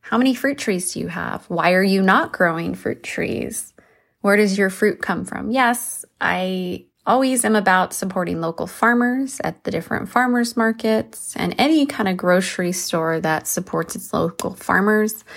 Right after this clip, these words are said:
But there's also a joy that comes from you growing your own fruit trees.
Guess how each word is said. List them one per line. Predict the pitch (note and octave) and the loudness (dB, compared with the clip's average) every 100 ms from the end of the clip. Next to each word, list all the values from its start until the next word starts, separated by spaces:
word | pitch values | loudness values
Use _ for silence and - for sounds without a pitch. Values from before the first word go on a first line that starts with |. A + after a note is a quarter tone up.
| - - - _ | -18 -20 -20 _
But | A3+ A#3 | 0 2
there's | C4+ B3 | 2 2
also | - C#4+ - D#4+ | 2 2 2 2
a | C4+ | 2
joy | A3+ G#3+ G#3+ | 4 4 4
that | G3+ - | 2 -2
comes | - G3+ F#3+ F#3+ | -2 -2 -2 -2
from | - F3+ F#3+ | -4 -2 -2
you | C4 B3+ G#3+ G#3 | 2 4 2 2
growing | G3 F#3 F#3 F3+ | 0 0 2 0
your | E3+ - | -2 -2
own | F#3 F3 F3+ | -2 -2 -4
fruit | - A#3 | -2 -2
trees. | - C4 C4 D4 - | -2 -6 -4 -4 -8